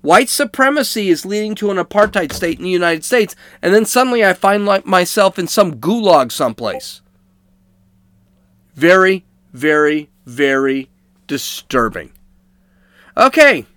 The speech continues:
You can download or listen to this podcast on Apple Podcasts, Podbean, Podcast Addict, Stitcher, uh, YouTube, and Rumble. Uh,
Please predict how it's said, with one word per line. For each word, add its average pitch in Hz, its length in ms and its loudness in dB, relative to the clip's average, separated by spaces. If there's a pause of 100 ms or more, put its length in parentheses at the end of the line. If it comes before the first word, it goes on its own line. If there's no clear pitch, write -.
(580)
You 185 120 -4
can 208 180 -4
download 247 460 2
or 196 160 2
listen 226 320 -2
to 214 160 -8
this 226 200 -8
podcast 240 680 0
on 151 200 2
Apple 156 340 -4
Podcasts, 202 560 -2
Podbean, 180 540 -2
Podcast 180 580 -2
Addict, 208 320 -2
Stitcher, 247 560 -4 (540)
uh, 147 160 2
YouTube, 226 720 -2
and 151 280 0
Rumble. 208 460 0 (640)
Uh, 156 80 4